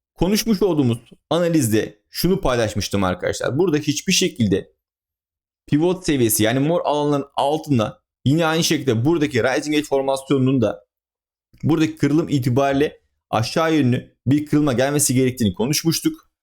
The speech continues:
Ne yazık ki bu geldi. Bunun arkasından da Bitcoin tarafında şu anda aşağı yönlü fiyat hareketinin şekillendiğini görmektesiniz. Dolayısıyla bakın buradaki ilk potansiyel dip seviyesi yirmi bir bin üç yüz ile yirmi bir bin beş yüz dolar arasında yattığını tekrardan paylaşmak istiyorum. Burası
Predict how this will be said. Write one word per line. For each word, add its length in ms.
Ne 100
yazık 240
ki 180
bu 100
geldi. 480
Bunun 220
arkasından 680
da 240
Bitcoin 420
tarafında 420
şu 260
anda 260
aşağı 300
yönlü 160
fiyat 260
hareketinin 460
şekillendiğini 560
görmektesiniz. 840
Dolayısıyla 560
bakın 320
buradaki 360
ilk 260
potansiyel 600
dip 140
seviyesi 600
yirmi 320
bir 200
bin 220
üç 260
yüz 100
ile 120
yirmi 360
bir 160
bin 180
beş 140
yüz 80
dolar 180
arasında 420
yattığını 560
tekrardan 420
paylaşmak 440
istiyorum. 360
Burası 400